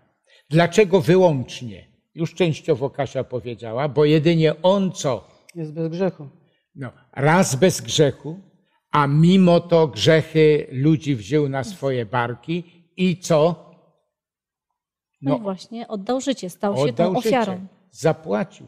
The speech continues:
Speaker 1: Oto baranek
Speaker 3: Mhm.
Speaker 1: Boży, który gładzi grzech świata.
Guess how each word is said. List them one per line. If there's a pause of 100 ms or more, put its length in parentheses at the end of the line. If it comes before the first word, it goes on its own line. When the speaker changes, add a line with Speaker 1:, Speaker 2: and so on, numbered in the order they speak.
(320)
Speaker 1:
Oto
baranek
Speaker 3:
Mhm.
Speaker 1:
Boży,
który
gładzi
grzech (160)
świata.